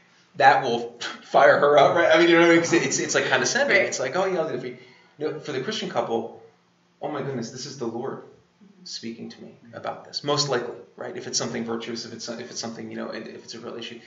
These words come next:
Speaker 1: this is an opportunity for me to grow.
Speaker 2: Mm-hmm.
Speaker 1: Not just for the sake of my spouse to placate her or
Speaker 2: Mm-hmm.
Speaker 1: whatever, 'cause the cynicism
Speaker 2: Not
Speaker 1: that
Speaker 2: so
Speaker 1: we
Speaker 2: we
Speaker 1: see grow
Speaker 2: can make it
Speaker 1: in
Speaker 2: peaceable in the home, right?
Speaker 1: Exactly.
Speaker 2: That's not what we're
Speaker 1: Compromise, you know,
Speaker 2: Right.
Speaker 1: ex-, exactly.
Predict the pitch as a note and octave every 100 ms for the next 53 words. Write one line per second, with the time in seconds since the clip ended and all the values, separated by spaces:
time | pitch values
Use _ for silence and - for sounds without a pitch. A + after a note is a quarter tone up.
0 | - C3+ D3 B2+ A#2 A#2 B2 A#2+ A#2+ A2+
1 | A#2 A#2+ A2+ - - _ _ G3 - A#2+
2 | B2 C#3+ C#3+ C#3 A#2+ - A2 - A2+ A2
3 | G#2+ - A#2 A#2 - - A2+ B2+ C3 A#2+
4 | - G#2 - - A#2+ A#2 - - B2 A#2+
5 | A2+ - A#2 A2+ A#2 A2+ A2 A#2 - A2+
6 | A#2 A1+ G#2 - - A#2 G#3+ G#3 - F#3+
7 | F#3 F3+ F3 F3 D#3 C#3+ - A#2+ - -
8 | - G3 G3 G3+ F#3 F3+ E3+ E2+ - G#3+
9 | - G#2+ G#2+ - F3+ E3 - - - -
10 | - - F#2